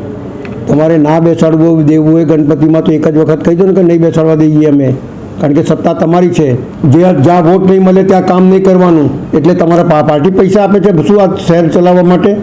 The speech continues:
સવાલ એટલો જ છે કે ગણપતિ મંડળવાળાઓને દર વર્ષે તમે હેરાન કરો છો, જબરજસ્તી કરો છો. ડિપાર્ટમેન્ટ ગણપતિ નીકળે અને ધામધૂમથી લોકો એની જોડે મ-, માતાઓ બહેનો જતી હોય,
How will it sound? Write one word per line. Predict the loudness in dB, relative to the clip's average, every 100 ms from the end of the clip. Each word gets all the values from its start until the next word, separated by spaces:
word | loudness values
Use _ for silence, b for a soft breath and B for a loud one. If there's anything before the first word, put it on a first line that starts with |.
| -8 B B B -10 -2
સવાલ | 0 2 2
એટલો | 2 0
જ | 0
છે | 0 0 -2 -6 -4
કે | -2
ગણપતિ | 0 2 2 0 0 2
મંડળવાળાઓને | 2 2 2 2 2 2 2 2 2 2
દર | 2 2
વર્ષે | 2 0 0 0
તમે | 2 2
હેરાન | 2 2 2
કરો | 2 0
છો, | 0 -4 -6 -12 -14 -14 -14 -16 -16 -16 -16 -10 -2
જબરજસ્તી | 0 2 2 0 0 0
કરો | 0 0
છો. | 0 -2 -4 -8 -14 -14 -14 -14 -14 -14 -14 -14 -14 -8 -4
ડિપાર્ટમેન્ટ | 0 0 2 2 2 0 -2 -8 -12 -14 -14 -8 -2
ગણપતિ | 0 2 0 0
નીકળે | 2 2 2
અને | 2 2
ધામધૂમથી | 2 2 2 2 2 2
લોકો | 2 2 2 2
એની | 2 2
જોડે | 2 2
મ-, | 2 0 -4 -4 -2
માતાઓ | 0 0 2
બહેનો | 2 2 2
જતી | 2 0 2
હોય, | 2 2 0